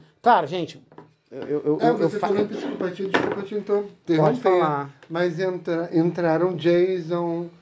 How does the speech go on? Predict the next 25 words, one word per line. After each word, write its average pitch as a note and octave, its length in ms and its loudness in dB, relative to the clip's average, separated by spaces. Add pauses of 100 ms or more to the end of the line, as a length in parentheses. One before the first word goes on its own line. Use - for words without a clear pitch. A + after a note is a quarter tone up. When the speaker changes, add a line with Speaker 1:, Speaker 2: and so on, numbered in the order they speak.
(260)
Speaker 2:
é, D3 560 2
Speaker 1:
Nossa, C#4 480 6
é - 20 0
verdade, B3+ 640 0
Spawn. B3 720 0
Speaker 2:
o-, - 20 -6 (380)
o-, F3 120 -6
os, - 240 -16 (120)
não, C4+ 240 -8
Speaker 1:
O, F3 360 4
Speaker 2:
os, A3+ 60 0
Speaker 1:
o A3 200 6
Speaker 2:
os F#3 60 0
Speaker 1:
Fred A#3+ 200 6
Speaker 2:
serial A#3 340 6
Speaker 1:
Krueger. A#3+ 320 4
Speaker 2:
killers. E3 280 -18
Speaker 1:
Sim, B3+ 280 4
agora A#3+ 180 2
é - 20 0
verdade, B3 300 4
eles G3 100 -6
entraram G#3+ 320 0
no C4 120 0
jogo. A#3+ 480 2